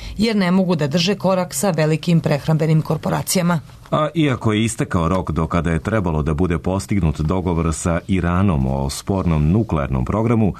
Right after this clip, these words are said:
Speaker 2: pregovarači su odlučili da nastave razgovore. Šefovi diplomatija Irana i Rusije saopštili su da je postignut napredak, dok Vašington smatra da nisu dogovorena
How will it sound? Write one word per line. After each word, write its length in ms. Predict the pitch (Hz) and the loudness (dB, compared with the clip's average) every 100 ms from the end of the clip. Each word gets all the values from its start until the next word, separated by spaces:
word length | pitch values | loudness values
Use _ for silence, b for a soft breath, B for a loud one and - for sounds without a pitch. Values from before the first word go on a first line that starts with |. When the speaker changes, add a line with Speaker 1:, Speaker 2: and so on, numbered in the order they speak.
| B B B | B B B
Speaker 2:
pregovarači 640 | - 120 120 95 87 82 92 | -2 0 0 2 0 0 -2
su 220 | - 98 | 2 2
odlučili 520 | 85 80 76 85 85 | 2 2 0 0 0
da 260 | 82 82 80 | 0 0 2
nastave 460 | 76 76 98 69 | 0 0 -2 -2
razgovore. 540 | 57 55 - 62 62 55 B B B B | -2 -4 -4 -2 -2 -6 B B B B
Šefovi 440 | - 85 78 80 | -4 -2 0 0
diplomatija 840 | 82 80 87 87 90 120 92 67 64 | 0 0 0 0 0 0 0 0 0
Irana 420 | 67 82 87 87 | 0 0 2 2
i 80 | 78 | 2
Rusije 440 | 90 90 127 110 | 0 0 0 0
saopštili 560 | - 95 85 - 95 82 | 0 -2 -2 -2 0 0
su 140 | 90 | -2
da 120 | 65 | -2
je 80 | 53 - | -4 -4
postignut 460 | 78 78 87 64 - | -4 -2 0 -2 -2
napredak, 680 | 67 82 90 123 120 110 - - | -2 -2 0 0 0 -2 -8 -2
dok 280 | 92 160 | -2 0
Vašington 680 | 71 69 82 143 135 69 57 | -2 -2 -2 2 0 0 -2
smatra 480 | - 92 107 110 113 | 0 0 0 0 0
da 260 | 76 85 95 | 0 0 2
nisu 460 | 73 82 95 113 | 2 2 2 0
dogovorena 640 | 95 90 82 82 80 80 | 0 0 0 0 2 0